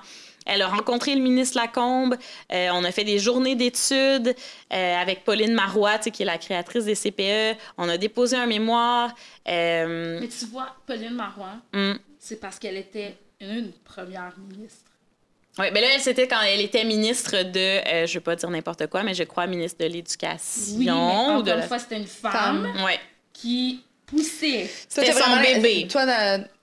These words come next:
Speaker 1: C'est son bébé,
Speaker 3: C'est
Speaker 1: les
Speaker 3: ça.
Speaker 1: C P E.
Speaker 2: C'est son bébé.
Speaker 1: Ouais.
Speaker 3: C'est ça. Toi, tu,
Speaker 1: Mm.
Speaker 3: tu as vraiment l'impression que c'est les, c'est les hommes qui nous bloquent à cent pour cent.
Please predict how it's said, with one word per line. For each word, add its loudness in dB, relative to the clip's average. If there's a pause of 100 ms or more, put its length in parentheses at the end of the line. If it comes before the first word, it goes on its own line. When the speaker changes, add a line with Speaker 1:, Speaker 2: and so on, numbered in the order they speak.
(120)
Speaker 1:
C'est 2
son 0
bébé, 0
Speaker 3:
C'est 4
Speaker 1:
les 4
Speaker 3:
ça. 4
Speaker 1:
C 6
P 2
E. -2
Speaker 2:
C'est -2 (160)
son 2
bébé. 0
Speaker 1:
Ouais. 2
Speaker 3:
C'est -4
ça. -2 (260)
Toi, 2
tu, 0
Speaker 1:
Mm. 2
Speaker 3:
tu 2
as 2
vraiment 2
l'impression -2
que 0
c'est -2
les, -2
c'est -4
les -4
hommes -2
qui -10
nous -8
bloquent -8 (120)
à -16
cent -16
pour -20
cent. -18